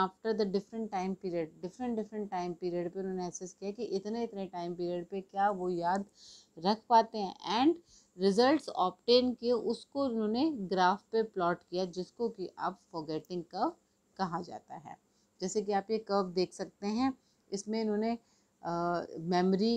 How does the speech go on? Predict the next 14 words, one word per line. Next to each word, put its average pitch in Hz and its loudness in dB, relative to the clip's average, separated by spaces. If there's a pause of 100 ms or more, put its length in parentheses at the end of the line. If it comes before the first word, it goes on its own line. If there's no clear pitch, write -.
(260)
and 202 -2
time 196 2
remembered, 175 0
यहाँ 180 -2
पे 185 -6
डेज 180 2
लिखे 196 -2
हुए 196 0
हैं 185 -2
वन, 175 -2
टू, 180 -4
थ्री, 175 -4
फ़ोर, 175 -4
फ़ाइव। 190 0